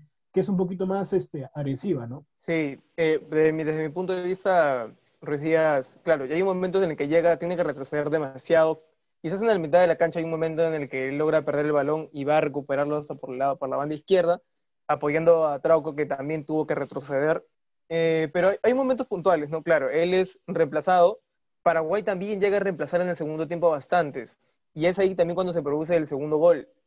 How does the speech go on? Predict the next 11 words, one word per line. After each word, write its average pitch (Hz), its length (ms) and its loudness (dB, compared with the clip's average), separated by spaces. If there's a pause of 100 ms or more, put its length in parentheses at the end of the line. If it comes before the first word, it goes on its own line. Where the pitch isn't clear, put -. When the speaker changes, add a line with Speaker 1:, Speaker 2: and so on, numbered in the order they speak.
(140)
Speaker 2:
ya 151 120 -2
que 156 200 0
Perú 160 320 0
estaba 185 300 2
cansado, 165 580 0
se - 100 -12
le 135 100 -10
notaba 165 380 4
un 165 80 -2
cansancio, 165 760 -2
y 135 600 -4